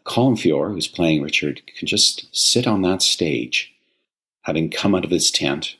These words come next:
terrified, and just speak so, so quietly and intimately and with such nuance. Um, I mean, he's an extraordinary actor,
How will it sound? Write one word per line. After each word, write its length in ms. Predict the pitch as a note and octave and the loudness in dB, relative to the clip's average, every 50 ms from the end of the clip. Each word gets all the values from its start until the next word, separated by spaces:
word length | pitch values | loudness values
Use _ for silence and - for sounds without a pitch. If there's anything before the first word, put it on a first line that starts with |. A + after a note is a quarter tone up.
| _ _ - | _ _ -4
terrified, 720 | - - - F2+ E2+ E2 - - D2+ C#2 C2+ C2 C2 - _ _ _ _ _ _ _ _ _ _ - | -2 2 2 2 2 0 -2 -4 -4 -4 -2 -4 -6 -8 _ _ _ _ _ _ _ _ _ _ -10
and 160 | - E2 E2+ | -8 -6 -2
just 420 | E2 F#2+ A2 A#2+ B2 - - - - | 0 0 2 2 2 2 2 2 2
speak 420 | - - - - F#2 F2 - - | 2 2 2 2 0 -2 0 0
so, 760 | - - - - - - - - A#2+ A#2 A2 G#2 G2+ G2+ G2 G2 | 0 0 2 2 2 2 2 2 2 2 4 4 2 2 0 -2
so 600 | - - - - - G#2 G2 G2 F#2+ F2+ F2+ - - | -2 -2 0 0 0 2 2 2 2 0 -2 -6 -12
quietly 720 | - - - F#2 F#2 G#2+ F#2+ - - - D#2+ D2+ C#2 D#2+ | -16 -10 -6 -2 0 0 0 -2 -4 -6 -6 -6 -6 -4
and 100 | D#2 E2 | -2 0
intimately 720 | F#2 G2+ - - - D#2+ - - - D2 C2 C2+ C#2 - - - - - - - - _ _ _ - | 0 0 0 0 -2 -4 -4 -4 -6 -6 -6 -6 -8 -10 -16 -20 -20 -20 -20 -20 -20 _ _ _ -4
and 540 | - F#2+ F#2+ F#2 F#2 F2+ F2+ F2 E2+ - - - - | 0 2 2 4 4 4 4 2 0 -2 -4 -8 -8
with 180 | - F2+ F2+ - | -6 -4 0 2
such 280 | - - G#2+ G#2+ - | 2 2 2 2 2
nuance. 800 | G#2+ F#2 F2+ F#2 A2 B2 F#2 C2 A#1 - - - - - - - - | 4 4 4 4 4 2 2 0 -2 -4 -6 -6 -6 -8 -8 -10 -8
Um, 300 | - E2+ D#2+ D2 C#2+ C#2 C2+ | -6 -4 -4 -4 -4 -4 -2
I 60 | E2+ | 0
mean, 300 | E2+ D#2+ D2+ D2+ D#2 D2+ | 0 0 0 -2 -4 -6
he's 220 | D2 F2 F2+ - | -6 -4 -2 0
an 80 | F2 E2+ | 0 0
extraordinary 600 | D#2 - - - - A2+ A2 F#2 E2+ E2 D#2 C#2+ | 0 0 0 2 2 2 2 2 2 2 0 0
actor, 520 | D2 E2+ F#2+ G#2 - - - C2 B1 - | -2 -2 -4 -6 -8 -8 -8 -8 -10 -10